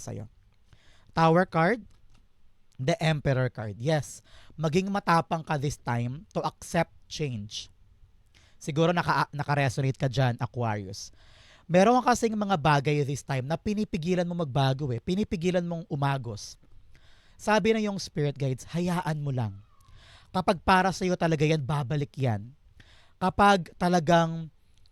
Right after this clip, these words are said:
um, destined yan for you, makakagawa ng paraan si God para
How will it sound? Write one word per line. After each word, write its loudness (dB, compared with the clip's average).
um, 2
destined 0
yan 0
for -2
you, 0
makakagawa 4
ng -2
paraan -2
si -8
God -2
para -2